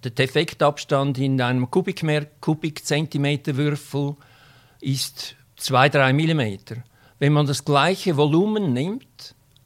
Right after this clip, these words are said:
von Glas und eine Faser daraus macht,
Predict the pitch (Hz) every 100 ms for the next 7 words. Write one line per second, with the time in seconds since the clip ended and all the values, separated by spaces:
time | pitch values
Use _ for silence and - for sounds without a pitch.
0 | _ - 151 151 147 143 180 - 139 131
1 | 127 127 127 160 165 156 147 175 175 175
2 | 185